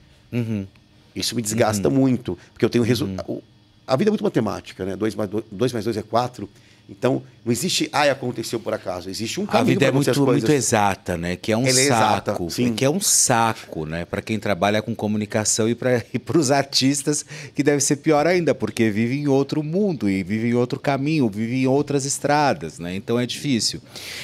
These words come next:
Speaker 1: É, agora vamos lá na Fazenda, né? Você participa da Fazenda, foi uma das melhores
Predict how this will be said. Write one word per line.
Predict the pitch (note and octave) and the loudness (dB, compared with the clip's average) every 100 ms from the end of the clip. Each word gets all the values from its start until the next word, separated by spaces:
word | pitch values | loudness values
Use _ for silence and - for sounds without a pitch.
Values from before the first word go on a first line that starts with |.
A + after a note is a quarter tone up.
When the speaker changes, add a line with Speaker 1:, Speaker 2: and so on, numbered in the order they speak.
| - - | -10 0
Speaker 1:
É, | D3+ D#3 D#3 D3+ D3 C#3+ - - - | 4 4 4 4 4 2 -4 -10 -2
agora | E3 F3 A3+ | 2 4 4
vamos | F#3 B3 A#3+ | 2 4 4
lá | F3+ | 4
na | E3 | 4
Fazenda, | D3+ D3+ C3+ A#2 C#3 D3+ D#3 D#3 - | 2 2 4 4 2 4 2 0 -6
né? | G2+ B2 B2+ | -2 0 2
Você | A2+ - A#2 | 2 2 2
participa | - A2+ - A#2 A2 | 0 0 -2 -2 0
da | G2+ G2+ | 0 0
Fazenda, | - F#2+ F2 A#2 B2 | 0 -2 0 -2 -2
foi | - B2 | -2 -2
uma | A2+ A2 | 0 2
das | G#2+ G#2+ | 0 0
melhores | G#2 A2 G2+ A#2+ C3+ B2+ | 0 0 2 2 2 0